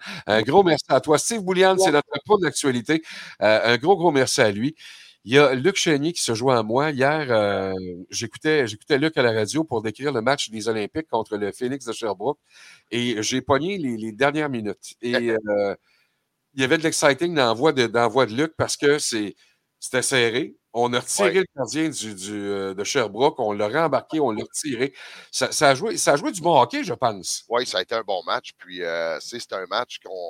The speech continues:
Speaker 2: on s'attendait, là, de voir des Olympiques, là.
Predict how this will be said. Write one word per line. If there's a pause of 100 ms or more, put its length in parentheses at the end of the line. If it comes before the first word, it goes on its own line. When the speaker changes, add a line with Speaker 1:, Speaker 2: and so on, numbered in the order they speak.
(200)
Speaker 2:
on
s'attendait,
là,
de
voir
des
Olympiques,
là.